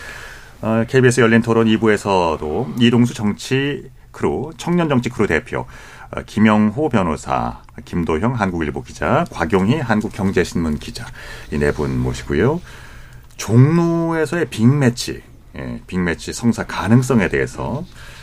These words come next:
얘기를 해보겠습니다. 어, 정치 일 번지라 상징성에 대해서,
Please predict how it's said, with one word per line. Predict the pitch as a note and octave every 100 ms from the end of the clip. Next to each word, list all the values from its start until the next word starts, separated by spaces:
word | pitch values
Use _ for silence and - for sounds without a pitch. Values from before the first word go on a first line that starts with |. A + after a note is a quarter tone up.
| - - - -
얘기를 | C2+ B1+
해보겠습니다. | B1+ A#1+ A#1+ B1+ A1 - - - - - - - - - - -
어, | A#2+ B2 B2
정치 | B2 B2+ F3
일 | C#3
번지라 | C#3+ C#3+ -
상징성에 | - E3+ D#3+ D#3 D3 D3 C#3+ C3 A#2+ A#2 F#2+
대해서, | F#2 D#2 B2+ D#2 C#3+